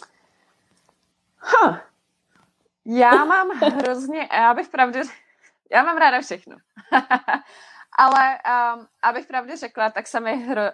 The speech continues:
eh, hodně líbí takový ty malinký, um, města tady, když se vyjde, když se vyjde třeba tři hodiny od Vancouveru a jede se víc na sever a dojede se třeba do Cache Creek a tak podobně,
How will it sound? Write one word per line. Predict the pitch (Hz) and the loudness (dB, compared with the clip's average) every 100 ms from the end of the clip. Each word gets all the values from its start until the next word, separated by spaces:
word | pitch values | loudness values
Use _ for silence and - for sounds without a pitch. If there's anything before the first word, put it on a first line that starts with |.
| - | -2
eh, | 220 202 | 0 0
hodně | 220 247 233 233 | -2 -6 -6 -6
líbí | 233 202 214 | -6 -8 -8
takový | - - 208 220 | -8 -6 -6 -2
ty | 247 | -2
malinký, | 226 185 180 190 196 226 220 220 - | 0 0 0 -4 -10 -8 -6 -8 -12
um, | - 180 180 170 165 165 165 _ _ _ _ - - | 0 4 4 4 -2 -8 _ _ _ _ _ -20 -12
města | 208 202 - - 156 170 339 285 _ | -6 -6 -6 -2 -2 -2 -12 -20 _
tady, | 185 175 147 165 262 | -4 -4 -4 -10 -14
když | 214 208 | -8 -8
se | - 208 | -2 0
vyjde, | 196 190 185 185 - _ _ _ - | 2 4 4 2 -2 _ _ _ -10
když | 202 | -2
se | 208 | 2
vyjde | 185 185 185 | 4 4 2
třeba | 185 185 180 | 4 4 4
tři | - 196 | -2 -6
hodiny | 208 196 202 214 - | -6 -6 -6 -6 -6
od | 175 | -8
Vancouveru | 180 180 - 175 165 165 180 220 | -10 -14 -12 -12 -6 -4 -2 -2
a | 170 | -2
jede | 170 175 | -4 -6
se | 175 | -8
víc | 196 - | -8 -8
na | 196 175 | -8 -8
sever | - 180 160 160 165 - | -6 -4 0 0 0 -4
a | 175 175 | -4 -6
dojede | 175 165 170 | -2 -2 -2
se | 175 170 | -2 -4
třeba | - 170 170 165 165 _ _ - | -2 0 4 4 4 _ _ -4
do | 185 | -2
Cache | 185 202 208 - | 0 0 0 -6
Creek | 185 175 165 - - - | -4 -2 -2 -6 -14 -8
a | 180 | -4
tak | 170 - | -6 -4
podobně, | 160 160 151 143 143 | -6 -6 -6 -8 -8